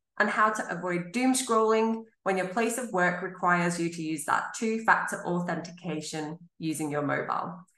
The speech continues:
I can't wait for you to hear all that Nir has to say, and do connect with Nir and find out more about his work in the show notes today.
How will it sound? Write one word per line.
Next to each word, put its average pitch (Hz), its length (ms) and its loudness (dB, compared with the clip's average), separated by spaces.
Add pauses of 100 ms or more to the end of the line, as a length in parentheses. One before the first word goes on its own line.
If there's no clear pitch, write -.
(440)
I 214 80 6
can't 226 280 8
wait 233 240 6
for 262 60 -6
you 240 180 0
to 240 80 2
hear 196 520 2 (100)
all 247 240 6
that 220 160 2
Nir 196 240 4
has 196 240 0
to 180 60 -8
say, 165 580 0 (160)
and 190 180 2
do 196 360 8
connect 190 420 2
with 190 160 -2
Nir 165 400 2
and 170 220 -2
find 160 180 4
out 165 200 4
more 208 180 2
about 175 280 2
his 175 160 -8
work 151 340 -2 (100)
in 165 100 -4
the 156 60 -6
show 147 240 -6
notes 143 280 -6
today. - 320 -14